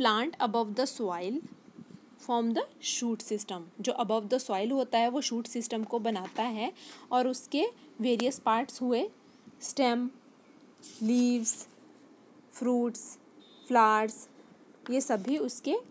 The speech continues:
पार्ट हुए शूट सिस्टम के।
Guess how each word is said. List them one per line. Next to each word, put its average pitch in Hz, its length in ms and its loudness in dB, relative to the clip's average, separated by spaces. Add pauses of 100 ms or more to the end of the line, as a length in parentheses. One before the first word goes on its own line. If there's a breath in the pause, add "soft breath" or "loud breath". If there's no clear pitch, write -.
(1900)
पार्ट 185 300 6
हुए 190 280 -10 (400)
शूट 254 280 0
सिस्टम 180 460 -6 (120)
के। 175 80 -12